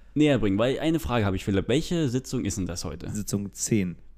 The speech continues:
Speaker 1: Ja, wir haben's noch gar nicht gesagt. Sitzung zehn ist natürlich das erste Jubiläum.
Speaker 2: Ja.
Speaker 1: Dieses, äh, Ostfunk-Sacksuppe-Podcast zwei Punkt null, Sitzung zehn heute. Und ich hab gedacht, Sitzung zehn,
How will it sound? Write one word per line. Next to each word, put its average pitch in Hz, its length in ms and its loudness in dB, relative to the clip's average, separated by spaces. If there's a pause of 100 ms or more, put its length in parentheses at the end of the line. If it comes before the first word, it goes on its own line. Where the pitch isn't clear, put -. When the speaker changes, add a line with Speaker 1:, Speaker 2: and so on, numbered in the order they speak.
(400)
Speaker 1:
Ja, 135 260 0
wir 101 80 -4
haben's 110 140 -2
noch 127 80 -4
gar 123 80 0
nicht 127 80 -2
gesagt. 92 220 -2
Sitzung 139 280 2
zehn 147 320 2
ist - 200 0
natürlich 170 480 0
das - 140 -6
erste - 360 -6
Jubiläum. 107 580 4
Speaker 2:
Ja. 101 320 -2 (440)
Speaker 1:
Dieses, 104 460 0
äh, 98 220 0
Ostfunk-Sacksuppe-Podcast 98 1500 -4
zwei 98 180 -4
Punkt - 200 -4
null, 160 140 0
Sitzung 147 320 -8
zehn 170 240 -6
heute. 170 260 -6 (320)
Und - 120 -4
ich 101 80 0
hab - 120 0
gedacht, 135 240 -4
Sitzung 143 320 -4
zehn, 127 320 -2